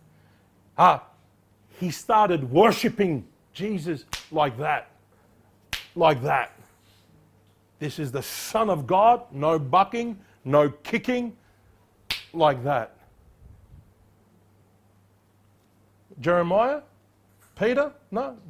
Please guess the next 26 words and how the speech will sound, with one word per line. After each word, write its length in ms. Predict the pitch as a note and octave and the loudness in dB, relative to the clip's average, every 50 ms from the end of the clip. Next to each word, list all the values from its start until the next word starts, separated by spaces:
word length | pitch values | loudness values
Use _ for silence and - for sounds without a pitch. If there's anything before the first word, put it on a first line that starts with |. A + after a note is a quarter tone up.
| D3 C#3+ | -14 -4
Paul? 300 | - G#3 G#3+ C#4 E4+ D#4 | 2 4 4 6 4 2
No, 120 | C#4+ E4 F4 | -2 -4 -4
no, 80 | F4+ | -4
no, 120 | F#4+ F#4 F#4+ | -6 -6 -8
no, 120 | F#4+ F#4+ | -8 -8
no. 160 | F#4+ F#4+ E4+ D4 C#4+ | -8 -8 -8 -8 -8
Listen. 320 | E4 D#4+ - F4+ D#4 B3 - _ - - - _ _ - | -10 -8 -8 -10 -10 -10 -16 _ -20 -20 -20 _ _ 0
A 100 | - C4+ | 0 0
blind 520 | C4 C4 C4+ C4+ C#4+ D4+ D#4+ E4 E4 D#4+ C#4+ | 0 0 -2 0 2 2 2 2 2 0 -4
man 380 | C#4+ C#4 C#4 C#4 C#4 A#3+ G#3 - _ _ _ _ _ _ _ | -4 -6 -6 -6 -8 -10 -12 -14 _ _ _ _ _ _ _
that 140 | - - - | -2 -2 0
was 200 | B3+ C#4 B3 F#3+ | 0 0 -2 -2
born 500 | D#3+ D#3+ C#4 D4 - D4 D4+ D4+ C#4+ C4+ - - _ _ _ _ _ _ _ _ _ | -2 -2 0 2 2 2 2 0 -2 -4 -10 -16 _ _ _ _ _ _ _ _ _
from 200 | - B3 A3 G#3+ | -10 -6 -6 -4
birth. 400 | F#3+ G#3 G#3 G3 E3+ - - - _ _ _ _ _ _ _ _ _ _ _ _ _ _ _ _ _ _ _ _ _ - | -2 -2 -2 -2 -4 -8 -14 -20 _ _ _ _ _ _ _ _ _ _ _ _ _ _ _ _ _ _ _ _ _ -20
That's 240 | D#3 D3+ - - | -20 -18 -14 -12
it. 140 | D3+ C#3+ - _ _ _ _ _ - _ _ _ _ _ _ _ _ _ _ _ _ _ _ _ _ _ _ _ _ _ _ _ _ _ _ _ _ _ _ _ _ _ _ _ _ _ _ _ _ _ - B2+ B2 A2+ | -12 -12 -12 _ _ _ _ _ -20 _ _ _ _ _ _ _ _ _ _ _ _ _ _ _ _ _ _ _ _ _ _ _ _ _ _ _ _ _ _ _ _ _ _ _ _ _ _ _ _ _ -20 -14 -8 -4
That's 320 | C#3+ D3+ D3+ - - - | -2 -2 -2 -4 -8 -8
it. 220 | D3 C3+ C3+ - _ _ _ _ _ _ _ _ _ _ _ _ _ _ _ _ _ _ | -6 -6 -6 -10 _ _ _ _ _ _ _ _ _ _ _ _ _ _ _ _ _ _
Where's 220 | - F#3+ A3 A3 F#3 | 2 4 4 4 4
he 100 | G#3+ G#3 | 2 -2
now? 380 | F#3+ G#3+ A3 G#3 G3 C#3 - - _ _ _ _ _ _ _ _ _ _ _ _ _ _ _ _ - | 0 0 0 -2 -2 -4 -8 -14 _ _ _ _ _ _ _ _ _ _ _ _ _ _ _ _ -16
The 100 | C#3 B2 | -10 -4
Bible 240 | C3+ C#3+ C#3 C3 | -2 -2 -2 -4
doesn't 260 | B2+ B2+ B2 A#2+ B2+ B2 | -6 -10 -10 -12 -14 -16
say. 360 | - - D3+ D#3+ E3+ D#3 | -12 -12 -12 -12 -12 -14